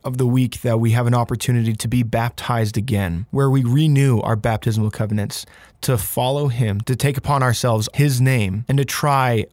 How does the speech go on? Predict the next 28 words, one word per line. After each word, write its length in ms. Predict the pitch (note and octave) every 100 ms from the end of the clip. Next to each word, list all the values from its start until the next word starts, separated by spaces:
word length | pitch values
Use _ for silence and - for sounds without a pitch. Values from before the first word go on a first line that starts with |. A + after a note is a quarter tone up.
| -
once 320 | B2 C#3+ C3+
again 460 | A#2+ B2 A2 G2 - - B2+
to 140 | - B2+
forsake 500 | C#3 - - C3+ C3+
our 140 | A#2+
sins. 500 | - A2 E2+ F2 - - _ _ _ _
And 100 | -
so 140 | - C3+
I 180 | C3 D3+
will 140 | C#3+
never 320 | B2 C3 B2+
leave 300 | A#2+ A#2+ B2
the 60 | C3
church 480 | - C3 G2+ - - _ _ _ _ _ _ _ _
because 220 | A#2 A#2+
I 80 | C3+
love 340 | C3 D3+ E3+ C#3+
my 160 | C3+
Savior. 640 | C#3+ B2+ B2 G2 D#2+ C2 _ -
I 60 |
don't 200 | C3+ F3+
give 120 | F3
excuses 640 | D3+ - - C#3+ C3 B2 G#2+
for 180 | - B2+
members 340 | B2+ B2 A#2
of 40 |
the 80 | A2
church 460 | - B2 A2 -